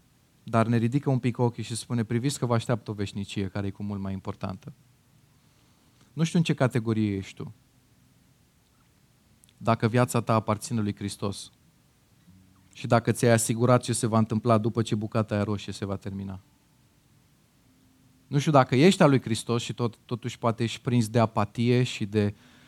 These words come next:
o stare de om căldicel. Tu știi exact în ce situație te afli, însă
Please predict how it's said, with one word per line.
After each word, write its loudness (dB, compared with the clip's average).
o -6
stare 4
de 2
om -2
căldicel. -4
Tu 0
știi 2
exact 2
în -2
ce -4
situație -6
te -6
afli, -6
însă 4